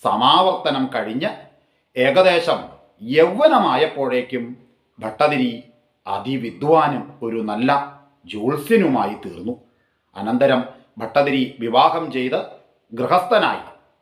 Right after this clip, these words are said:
താമസിക്കുന്ന ആ കാലത്ത് ഒരു പുത്രനുണ്ടായി.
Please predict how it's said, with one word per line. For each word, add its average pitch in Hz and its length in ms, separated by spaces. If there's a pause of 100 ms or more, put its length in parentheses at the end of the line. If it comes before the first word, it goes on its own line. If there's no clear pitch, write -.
(100)
താമസിക്കുന്ന 127 920
ആ 110 260
കാലത്ത് 139 480 (460)
ഒരു 120 380
പുത്രനുണ്ടായി. 151 680